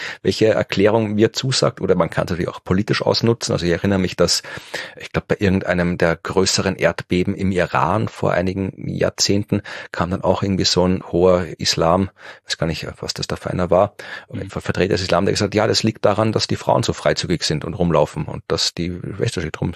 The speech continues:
Speaker 1: gab's das Erdbeben. Ja, also das ist
Speaker 2: Ja,
Speaker 1: halt auch was,
Speaker 2: Jesus als Geißel Gottes, Bischof
Speaker 1: Genau.
Speaker 2: Krenn, das ist nicht so lang her in
Speaker 1: Ja.
Speaker 2: der Gegenwart Niederösterreichs
Speaker 1: Also
Speaker 2: oder Österreichs, also das, das ist noch in Hörweite quasi.
Speaker 1: Ja.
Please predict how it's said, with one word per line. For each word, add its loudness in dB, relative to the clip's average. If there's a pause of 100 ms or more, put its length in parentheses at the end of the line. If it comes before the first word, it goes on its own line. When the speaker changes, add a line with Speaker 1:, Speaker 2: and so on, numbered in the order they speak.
(140)
Speaker 1:
gab's -2
das -2
Erdbeben. 2 (240)
Ja, 0
also -10
das -6
ist -2
Speaker 2:
Ja, 2
Speaker 1:
halt 0
auch 4
was, 0
Speaker 2:
Jesus -8
als 0
Geißel 0
Gottes, 0 (340)
Bischof 2
Speaker 1:
Genau. 4
Speaker 2:
Krenn, 0
das -4
ist -2
nicht 2
so 6
lang 6
her 2
in 0
Speaker 1:
Ja. -2
Speaker 2:
der -6
Gegenwart 0 (400)
Niederösterreichs 4
Speaker 1:
Also -2
Speaker 2:
oder -2
Österreichs, 2
also -2
das, -6 (120)
das -4
ist -6
noch -2
in 0
Hörweite 2
quasi. -6
Speaker 1:
Ja. -10